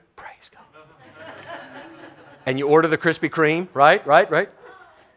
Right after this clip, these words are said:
A-, and, and, and, and you, you're supposed to pray before you eat, right? That's what I was taught when I was, so, so you gotta thank God for it. "Lead us not into temptation," really? <laughs> I am so tempted right now.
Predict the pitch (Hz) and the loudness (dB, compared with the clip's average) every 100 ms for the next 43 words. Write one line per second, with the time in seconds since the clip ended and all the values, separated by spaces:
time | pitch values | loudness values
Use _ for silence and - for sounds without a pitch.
0 | _ _ _ _ _ _ _ - 147 170 | _ _ _ _ _ _ _ -8 -6 -2
1 | 160 175 170 175 170 175 165 160 156 - | -4 0 -2 0 -2 -2 -4 -4 -8 -4
2 | 170 - 208 202 143 202 175 147 156 147 | -4 2 0 0 0 2 2 2 0 -2
3 | 180 170 143 156 160 - 160 156 143 160 | -8 -6 0 2 0 0 0 0 0 0
4 | 147 139 143 139 - - 170 139 190 202 | 0 0 -4 -6 -14 -2 -2 0 2 4
5 | 185 - 208 196 214 - 160 156 - - | 2 0 2 6 6 6 2 2 0 -12
6 | _ _ - - _ _ 269 _ 226 _ | _ _ -20 -20 _ _ -20 _ _ _
7 | _ _ _ _ _ _ _ _ 339 _ | _ _ _ _ _ _ _ _ _ _
8 | _ _ _ _ _ 127 135 175 202 208 | _ _ _ _ _ -8 -2 -2 4 4
9 | 202 180 180 202 180 175 202 208 180 170 | 4 4 6 6 4 -6 -4 0 0 2
10 | 185 190 240 196 180 233 311 - - - | 0 0 -2 2 4 4 0 -12 -20 -20
11 | - - - - - - - - - - | -18 -14 -14 -14 -20 -20 -20 -20 -12 0
12 | 214 196 180 202 214 196 226 202 196 214 | 2 2 2 0 0 0 -2 0 2 2
13 | 208 247 226 | 2 -4 -6